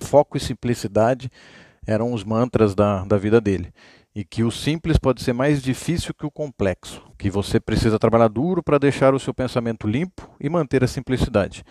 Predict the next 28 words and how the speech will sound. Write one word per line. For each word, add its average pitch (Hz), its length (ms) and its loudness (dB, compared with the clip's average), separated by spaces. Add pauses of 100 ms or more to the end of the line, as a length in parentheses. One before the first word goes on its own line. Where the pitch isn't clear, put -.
(400)
Então 113 200 -2
isso 113 240 -2
é 127 40 0
um, 120 280 -6 (240)
é - 80 -16
uma, 101 680 -4 (760)
uma 113 200 2
frase 117 280 6
que, 110 260 -2
que - 120 -10
me 113 80 -2
marcou 117 460 -2
e 135 80 2
assim, 117 220 -2
eu 110 180 -2
sempre 131 280 -6
busco 113 480 -6
isso, 98 180 -6
eu - 20 -10
sempre 117 260 -8
busco 110 500 -8 (320)
a 101 80 -4
simplicidade, 104 880 2
mesmo 117 400 0
que - 160 -8
seja 113 480 0 (360)
um 113 80 -10
projeto 104 720 -2